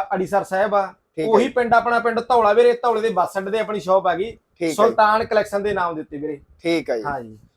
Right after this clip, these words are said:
Speaker 2: ਤੇ ਅੱਜ ਕਿੱਦਾਂ ਕਿੱਦਾਂ ਦੀ ਵੈਰਾਈਟੀ ਲੈ ਕੇ ਆਏ ਹੋ ਬਾਈ ਜੀ?
Speaker 1: ਆਪਣੇ ਕੋਲੇ ਵੀਰੇ ਮਤਲਬ ਜਿਹੜੀ ਅੱਜ ਕੱਲ੍ਹ ਟ੍ਰੈਂਡਿੰਗ ਦੇ ਵਿੱਚ ਚੱਲਦੀ ਆਈਟਮ ਆ,
Speaker 2: ਠੀਕ ਹੈ
Speaker 1: ਜਮਾਂ
Speaker 2: ਜੀ।
Speaker 1: ਜੈਨੂਅਲ ਚੀਜ਼ਾਂ, ਫੈਂਸੀ ਲੁੱਕ ਵੀਰੇ। ਅੱਜ ਕੱਲ੍ਹ ਫੰਕੀ ਲੁੱਕ ਜਿਹੜੀ ਚੱਲਦੀ ਆ ਮੁੰਡੇ ਖੁੰਡੇ ਵਾਲੀ,
Speaker 2: ਠੀਕ ਹੈ
Speaker 1: ਆਪਣੇ
Speaker 2: ਜੀ।
Speaker 1: ਕੋਲ ਵੀਰੇ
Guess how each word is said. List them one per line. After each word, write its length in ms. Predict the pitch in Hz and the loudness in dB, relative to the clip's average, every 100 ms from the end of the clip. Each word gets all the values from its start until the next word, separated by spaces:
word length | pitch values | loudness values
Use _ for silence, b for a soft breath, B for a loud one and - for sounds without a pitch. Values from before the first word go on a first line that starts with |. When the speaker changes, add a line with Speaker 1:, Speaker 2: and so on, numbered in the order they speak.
| - | 0
Speaker 2:
ਤੇ 120 | 185 185 | 6 6
ਅੱਜ 120 | 180 | 6
ਕਿੱਦਾਂ 260 | 208 196 | 2 4
ਕਿੱਦਾਂ 200 | 190 190 196 | 4 4 2
ਦੀ 60 | |
ਵੈਰਾਈਟੀ 360 | 180 175 170 175 | 4 4 4 4
ਲੈ 120 | 170 | 2
ਕੇ 100 | 165 | 4
ਆਏ 60 | 160 | 0
ਹੋ 60 | |
ਬਾਈ 160 | 151 151 | 0 2
ਜੀ? 80 | 170 | 2
Speaker 1:
ਆਪਣੇ 260 | - 240 | 2 -2
ਕੋਲੇ 160 | 240 254 | -2 -2
ਵੀਰੇ 220 | 262 269 269 254 - _ _ 202 | 2 6 6 4 -2 _ _ -8
ਮਤਲਬ 280 | 208 240 | -6 -4
ਜਿਹੜੀ 340 | 208 175 240 285 | -6 -8 0 2
ਅੱਜ 120 | 226 | 4
ਕੱਲ੍ਹ 180 | 269 285 | 2 2
ਟ੍ਰੈਂਡਿੰਗ 380 | - 247 285 294 | 0 0 0 -2
ਦੇ 60 | |
ਵਿੱਚ 120 | 269 - | -4 4
ਚੱਲਦੀ 240 | 233 220 | 4 4
ਆਈਟਮ 260 | 220 214 214 | 0 0 -4
ਆ, 80 | 202 - _ - | -6 -8 _ -4
Speaker 2:
ਠੀਕ 160 | 180 165 | -2 4
ਹੈ 60 | |
Speaker 1:
ਜਮਾਂ 160 | 240 262 | 6 6
Speaker 2:
ਜੀ। 60 | 202 | 4
Speaker 1:
ਜੈਨੂਅਲ 280 | 214 269 233 | 2 2 0
ਚੀਜ਼ਾਂ, 280 | 208 233 220 | 4 4 6
ਫੈਂਸੀ 320 | 196 202 220 | 0 -4 -4
ਲੁੱਕ 220 | 214 202 | -4 0
ਵੀਰੇ। 240 | 214 233 214 - - | 4 6 4 -4 -2
ਅੱਜ 100 | 202 | 0
ਕੱਲ੍ਹ 160 | 208 240 226 | 2 0 0
ਫੰਕੀ 240 | 208 247 | -8 -4
ਲੁੱਕ 140 | 240 220 | -4 -4
ਜਿਹੜੀ 140 | 233 | -6
ਚੱਲਦੀ 320 | 214 196 202 | -2 -2 0
ਆ 60 | 208 | -2
ਮੁੰਡੇ 220 | 202 196 | 0 -2
ਖੁੰਡੇ 180 | 185 196 | -2 -2
ਵਾਲੀ, 200 | 196 190 | -2 -4
Speaker 2:
ਠੀਕ 360 | _ _ - 170 | _ _ -2 2
ਹੈ 60 | |
Speaker 1:
ਆਪਣੇ 120 | 233 | 2
Speaker 2:
ਜੀ। 80 | 254 | 2
Speaker 1:
ਕੋਲ 100 | 285 | 2
ਵੀਰੇ 160 | 294 | 0